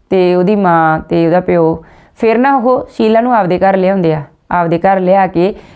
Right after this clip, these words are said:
ਫਿਰ ਉਹਨਾਂ ਦਾ ਨਾ ਉਹ ਵਧੀਆ ਵਿਆਹ ਕਰਦੇ ਆ। ਵਿਆਹ ਦੇ ਵਿੱਚ ਭਾਵੇਂ ਉਹ ਕਿਸੇ ਨੂੰ ਬਹੁਤਾ ਨਹੀਂ ਬੁਲਾਉਂਦੇ, ਪਰ ਸਾਰੀਆਂ ਰਸਮਾਂ ਜੋ ਹੁੰਦੀਆਂ ਵਿਆਹ ਦੇ ਵਿੱਚ ਉਹ ਕਰਦੇ ਆ।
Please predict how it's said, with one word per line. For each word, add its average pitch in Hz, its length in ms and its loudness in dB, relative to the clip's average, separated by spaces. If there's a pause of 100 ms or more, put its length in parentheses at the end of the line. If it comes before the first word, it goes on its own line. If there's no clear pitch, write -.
ਫਿਰ 240 140 0
ਉਹਨਾਂ 233 360 0
ਦਾ 247 100 0
ਨਾ 262 100 0
ਉਹ 262 160 -2
ਵਧੀਆ 208 420 0
ਵਿਆਹ 220 260 0
ਕਰਦੇ 160 360 0
ਆ। 139 100 -4 (1080)
ਵਿਆਹ 180 200 2
ਦੇ 220 80 0
ਵਿੱਚ 226 180 -4
ਭਾਵੇਂ 220 280 -2
ਉਹ 208 100 -2
ਕਿਸੇ 196 200 -4
ਨੂੰ 202 100 0
ਬਹੁਤਾ 185 260 0
ਨਹੀਂ 220 120 -4
ਬੁਲਾਉਂਦੇ, 175 420 0 (280)
ਪਰ 247 120 0
ਸਾਰੀਆਂ 233 440 -2
ਰਸਮਾਂ 175 720 -2
ਜੋ 180 200 0
ਹੁੰਦੀਆਂ 170 400 0
ਵਿਆਹ 170 220 0
ਦੇ 208 100 0
ਵਿੱਚ 202 200 -4
ਉਹ 208 60 -2
ਕਰਦੇ 170 420 0
ਆ। 165 120 0